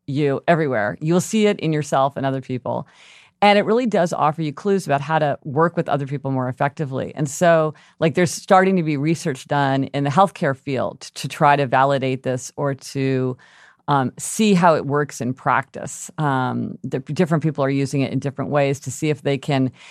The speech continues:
change the way they set up certain programs in order to increase people's, um,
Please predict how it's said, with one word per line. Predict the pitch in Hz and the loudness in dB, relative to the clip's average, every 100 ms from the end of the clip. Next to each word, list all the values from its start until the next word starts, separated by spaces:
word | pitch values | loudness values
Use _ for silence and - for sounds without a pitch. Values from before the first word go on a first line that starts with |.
| - - _ | -20 -20 _
change | - 190 185 175 | 0 2 4 2
the | 175 | 0
way | 151 147 | 0 0
they | 147 | 0
set | - 147 | -2 -2
up | - | -2
certain | - - 139 135 | -6 -4 -4 -4
programs | - 185 185 160 147 123 127 - | 0 2 4 2 -2 0 -4 -6
in | 151 - | -6 -4
order | 151 147 143 | -2 -2 -2
to | 131 - 139 - | -4 -4 -2 -2
increase | 143 - 165 - | -4 -2 -2 0
people's, | - 156 151 135 131 127 - - - _ _ _ _ _ _ - | -4 -4 0 2 2 -2 -6 -12 -18 _ _ _ _ _ _ -4
um, | 147 139 127 - | 2 4 2 -2